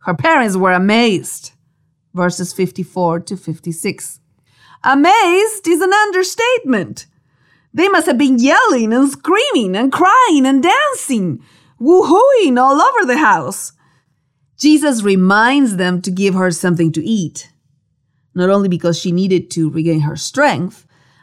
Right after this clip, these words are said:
but also because sharing of food was a symbol of her restoration to kinship. She is, once again, Jairus' little girl.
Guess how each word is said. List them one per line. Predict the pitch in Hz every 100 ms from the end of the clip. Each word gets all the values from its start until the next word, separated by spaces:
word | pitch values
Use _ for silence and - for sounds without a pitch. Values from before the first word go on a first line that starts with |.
| -
but | 202
also | 226 247 269
because | 226 214 180 185 -
sharing | 202 190 202
of | 214
food | 220 214 202 165 165
was | 170 160
a | 165
symbol | - 208 170 160
of | - 170
her | - 175
restoration | 180 202 - 175 160 156 165
to | 151
kinship. | 170 170 165 - 151 - _ _ _ _ _ _ _
She | - - 190 196
is, | 262 180 185 269 - 170
once | 170 175
again, | 175 180 185 151 135 - - _ _ _ _ 185
Jairus' | 175 143 156 160 170 175 -
little | 180 175 160 151
girl. | 160 151 143 131 -